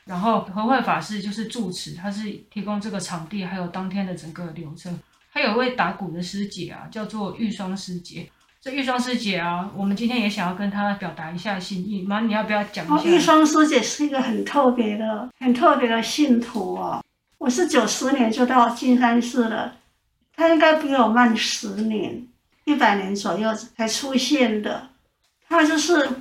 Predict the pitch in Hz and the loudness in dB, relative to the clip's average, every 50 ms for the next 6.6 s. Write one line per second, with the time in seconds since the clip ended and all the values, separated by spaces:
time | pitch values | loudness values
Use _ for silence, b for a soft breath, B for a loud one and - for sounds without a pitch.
0 | - - - 339 311 320 320 302 302 269 247 240 240 240 - 277 262 262 262 254 | -4 2 4 6 6 6 4 4 4 4 4 6 4 4 4 4 4 4 4 4
1 | 240 220 226 220 202 - - - - 240 220 208 226 247 247 - - - 226 208 | 2 2 2 0 -2 -2 -2 -2 -2 0 0 0 0 0 0 -2 -2 -4 -6 -8
2 | 247 262 - _ _ _ _ _ _ _ _ _ _ _ _ _ - 254 254 - | -8 -10 -14 _ _ _ _ _ _ _ _ _ _ _ _ _ -6 -6 -4 -2
3 | 302 320 311 285 254 269 262 254 254 254 247 247 226 220 226 240 - - 254 247 | 2 4 4 4 4 4 6 6 6 8 6 6 6 4 2 0 0 2 2 4
4 | 240 247 247 247 262 254 - 330 339 330 320 311 311 294 254 240 - _ - - | 4 4 4 2 0 0 2 2 2 4 4 4 6 6 4 2 0 _ -4 -4
5 | 226 220 - 320 320 294 - - 277 226 208 - 262 277 269 240 247 254 254 240 | -2 0 2 2 2 2 2 2 2 2 4 2 2 0 0 2 4 6 4 6
6 | - 226 214 196 196 196 185 170 170 170 - - | 4 2 -2 -2 -4 -4 -4 -4 -6 -6 -8 -12